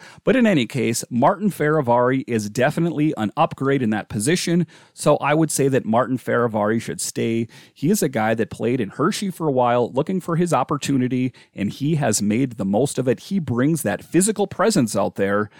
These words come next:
uh, that the Washington Capitals are looking for. Next on the list is Trevor Van Riemsdyk. In seventy-two games, one goal, sixteen assists,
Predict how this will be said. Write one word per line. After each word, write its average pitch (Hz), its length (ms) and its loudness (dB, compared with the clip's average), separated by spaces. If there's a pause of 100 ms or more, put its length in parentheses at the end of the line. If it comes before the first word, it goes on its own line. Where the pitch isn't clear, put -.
(280)
uh, 101 140 -4
that 104 120 -2
the 101 80 -2
Washington 113 600 0
Capitals 117 440 -2
are 95 140 0
looking 113 260 -2
for. 120 400 2 (260)
Next 120 460 2
on 233 100 4
the 214 80 4
list 147 380 2
is - 200 -4
Trevor 175 440 2
Van 143 300 0
Riemsdyk. 147 560 2 (160)
In 107 160 -2
seventy-two 214 640 0
games, 135 460 2
one 156 320 0
goal, 143 260 4
sixteen 202 540 -2
assists, - 640 -2